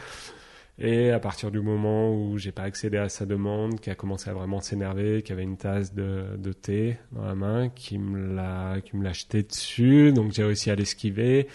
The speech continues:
j'ai réussi à la faire partir du bureau infirmier. Et, euh, comment j'ai, j'ai, j'étais vraiment choqué, je pense, après, en tant qu'infirmier, on, on se dit qu'on est, enfin voilà, on a la représentation d'un,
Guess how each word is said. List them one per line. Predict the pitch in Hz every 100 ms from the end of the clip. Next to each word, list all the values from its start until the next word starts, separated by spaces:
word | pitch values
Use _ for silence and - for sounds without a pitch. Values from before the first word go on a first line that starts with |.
| - - -
j'ai | -
réussi | 101 101 113
à |
la | 104
faire | 101 98
partir | 101 - - 117 135
du | 127 104
bureau | 104 101 107 127 120
infirmier. | 104 - 104 101 107 127 143 - - - - - - _
Et, | - 104 101
euh, | 101 95 95 95 95 _ _ _ _ -
comment | 127 135
j'ai, | 139 135 117
j'ai, | 101
j'étais | 104 107 98
vraiment | 104 117 123
choqué, | - 113 117 110 -
je | -
pense, | - 110 -
après, | 98 - 107 113
en | 120 107
tant | - 101
qu'infirmier, | 107 98 107 104 107 110
on, | 107 101 101 104
on | 95
se | -
dit | 113
qu'on | - 104 101
est, | 98 95 98 98
enfin | 101 101
voilà, | 113 120
on | 98
a | 98
la | 98
représentation | 98 101 113 107 101 104 - 113 120 - - - - - - -
d'un, | 110 101 98 101 98 98 98